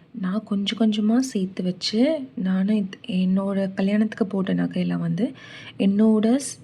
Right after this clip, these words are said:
சம்பளம், என்னோட சேமிப்பு மட்டும் கிடையாது, என் தங்கச்சியோட உழைப்பும் இருக்கு. கொஞ்சம் கடன் வாங்கியும் வாங்கினோம். இது எல்லாமே இந்த வீடியோல உங்ககிட்ட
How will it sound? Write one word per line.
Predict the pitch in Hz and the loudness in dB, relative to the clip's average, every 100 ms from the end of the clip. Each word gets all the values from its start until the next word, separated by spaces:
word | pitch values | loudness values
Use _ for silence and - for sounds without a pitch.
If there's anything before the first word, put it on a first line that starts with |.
| - | -20
சம்பளம், | - 196 196 214 214 277 269 | -6 -2 2 4 6 4 2
என்னோட | 180 185 202 208 233 233 233 | 2 2 2 2 2 2 -2
சேமிப்பு | - 220 208 208 190 | 0 4 6 4 4
மட்டும் | 185 180 175 226 | 2 2 2 2
கிடையாது, | 214 180 165 165 247 - - - - | 2 0 0 0 0 -2 -12 -14 -4
என் | 190 185 | 0 2
தங்கச்சியோட | 180 185 214 - 220 | 2 2 2 2 2
உழைப்பும் | 202 185 185 185 220 | 2 2 2 2 2
இருக்கு. | 190 165 - 185 277 - - - - | 2 0 0 0 0 -2 -16 -16 -8
கொஞ்சம் | - 190 - | -2 -2 0
கடன் | 180 196 | -2 0
வாங்கியும் | 202 196 214 233 | 0 0 2 2
வாங்கினோம். | 196 165 165 220 269 - - - - - | 2 0 2 2 2 -8 -20 -20 -20 -4
இது | 202 190 | -2 2
எல்லாமே | 190 180 175 294 | 2 2 0 0
இந்த | 320 220 | 2 2
வீடியோல | 185 180 185 | 4 4 4
உங்ககிட்ட | 277 277 - | 2 -2 -4